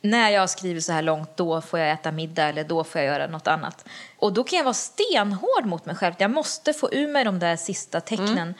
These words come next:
Speaker 1: Och då kan det hända väldigt roliga grejer i manuset. Överraskande saker.
Speaker 2: Mm, du menar att själva förloppet tar,
Speaker 1: Ja,
Speaker 2: tar
Speaker 1: eller
Speaker 2: vägen
Speaker 1: att,
Speaker 2: på ett
Speaker 1: att
Speaker 2: sätt som
Speaker 1: människor säger saker
Speaker 2: Ja.
Speaker 1: som man inte hade förväntat sig.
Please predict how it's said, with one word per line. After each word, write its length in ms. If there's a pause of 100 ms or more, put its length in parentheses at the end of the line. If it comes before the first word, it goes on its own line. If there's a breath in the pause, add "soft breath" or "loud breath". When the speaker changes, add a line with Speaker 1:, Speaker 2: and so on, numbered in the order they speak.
(160 loud breath)
Speaker 1:
Och 300
då 220
kan 220
det 60
hända 460
väldigt 520
roliga 320
grejer 680
i 260
manuset. 800 (160)
Överraskande 600
saker. 540 (120)
Speaker 2:
Mm, 340
du 80
menar 280
att 140
själva 400
förloppet 920 (120)
tar, 120
Speaker 1:
Ja, 320 (160)
Speaker 2:
tar 140
Speaker 1:
eller 240
Speaker 2:
vägen 180
Speaker 1:
att, 160 (100)
Speaker 2:
på 40
ett 60
Speaker 1:
att 100
Speaker 2:
sätt 100
som 60
Speaker 1:
människor 340
säger 480
saker 760
Speaker 2:
Ja. 180
Speaker 1:
som 300
man 180
inte 200
hade 220
förväntat 680
sig. 440